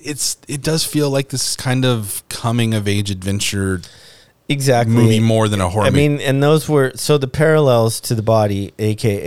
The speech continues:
Speaker 2: A Stand By Me, um, are, are exactly that. You have a group of kids that are, um, that are wrestling with, um, you know, maturity and maturing into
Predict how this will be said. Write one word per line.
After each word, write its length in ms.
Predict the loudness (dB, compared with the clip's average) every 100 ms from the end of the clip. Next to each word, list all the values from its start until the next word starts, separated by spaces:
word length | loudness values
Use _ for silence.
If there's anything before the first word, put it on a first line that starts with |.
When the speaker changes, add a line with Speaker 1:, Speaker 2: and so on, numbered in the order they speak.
| -2 -2 -4
Speaker 2:
A 40 | -8
Stand 340 | -4 0 0
By 140 | 0 -2
Me, 340 | -4 -6 -8 _ -20 -20 -20 -20 -10
um, 480 | -2 0 0 -2 -8 -14 _ _ -2
are, 260 | 0 0 0
are 300 | 0 0 0 -6 _ _
exactly 540 | -4 0 0 0 -2 -4
that. 320 | -4 -6 -8 _
You 140 | 0 2
have 180 | 2
a 40 | 0
group 280 | 0 0 0
of 100 | -2
kids 580 | 0 2 2 -2 -10 -10 -4
that 260 | 0 2
are, 460 | 2 2 0 -2 -8 _
um, 500 | -4 -4 -4 -6 -8 -14 _ -20 _ -2
that 160 | 0
are 220 | 2 0 -2
wrestling 880 | -2 2 2 0 -2 0 0 0 0
with, 500 | 2 0 -2 -6 -20 _ _ _ _ _ _ _ -10
um, 540 | -6 -4 -4 -6 -8 -12 _ _
you 140 | -8 -4
know, 120 | -4
maturity 960 | -4 -6 -4 -2 2 2 0 -4 -6 -8
and 180 | -6 -4
maturing 540 | -4 -4 -4 -2 -2
into 880 | -4 -6 -8 -6 -4 -4 -4 -6 -10